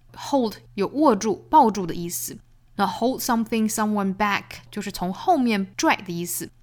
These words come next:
那我们也可以理解成是拖住什么什么。一般我们说汉语拖的话，会有可能出现在抽象的语境之中。比如说，他一直试图抑制住眼泪。She kept trying to hold back her tears.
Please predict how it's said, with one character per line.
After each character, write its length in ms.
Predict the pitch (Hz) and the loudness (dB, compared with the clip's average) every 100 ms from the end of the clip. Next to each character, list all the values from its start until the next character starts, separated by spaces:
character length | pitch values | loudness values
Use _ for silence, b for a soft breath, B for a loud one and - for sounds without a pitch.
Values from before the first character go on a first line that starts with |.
| _ _ | _ _
那 120 | 220 | -2
我 60 | 180 | 0
们 80 | 202 | 0
也 100 | 196 | -2
可 160 | - | -4
以 40 | 202 | -4
理 120 | 190 | -2
解 80 | 160 | -4
成 180 | 185 | -6
是 80 | 180 | -8
拖 360 | 190 - 302 311 | -10 -6 0 2
住 180 | 285 220 | 2 -2
什 140 | 165 | -4
么 120 | 165 | -8
什 120 | - | -10
么。 140 | 160 - _ _ _ - | -12 -16 _ _ _ -8
一 80 | 262 | 2
般 160 | 269 | 4
我 80 | 233 | 4
们 80 | 175 | 0
说 120 | 226 | -4
汉 220 | - 254 | -4 -2
语 80 | 196 | -2
拖 260 | 160 - 262 | 4 4 4
的 100 | 220 | 2
话， 200 | 196 B B B - | -2 B B B -6
会 180 | 285 | -2
有 120 | 220 190 | 0 0
可 120 | 208 | -2
能 160 | 180 | -4
出 140 | 190 226 | -4 -4
现 240 | 208 208 | -2 -2
在 180 | 190 180 B B B | -2 -4 B B B
抽 240 | - 262 | 6 8
象 240 | 254 277 208 | 8 2 2
的 80 | 170 | -2
语 120 | 160 | -6
境 220 | - 190 | -4 -4
之 120 | 185 | -4
中。 280 | 180 190 196 - _ _ - | -4 -6 -6 -12 _ _ -6
比 80 | 220 | -2
如 120 | 233 | 0
说， 300 | 233 262 254 - | 2 4 2 -2
他 180 | - 262 | -4 0
一 140 | 277 | 0
直 140 | 214 | 0
试 200 | 226 - 233 | 0 0 -4
图 280 | - 208 - | -2 -4 -2
抑 160 | 285 262 | 0 0
制 160 | 214 | 0
住 160 | 190 196 | -2 -4
眼 320 | 180 160 - | -4 -6 -6
泪。 300 | 180 - - - | -6 -6 -12 -14
She 160 | - | -8
kept 540 | 226 - 320 330 - - - - | -8 -4 -4 -4 -8 -14 -14 -10
trying 560 | - 240 233 240 247 | -4 -2 0 0 -2
to 140 | 247 233 | -2 -6
hold 320 | - 214 220 - | -4 -2 -2 -2
back 240 | 214 214 | -2 -2
her 140 | 226 | -6
tears. 580 | 190 - 226 196 175 - | -8 -8 -4 -4 -4 -8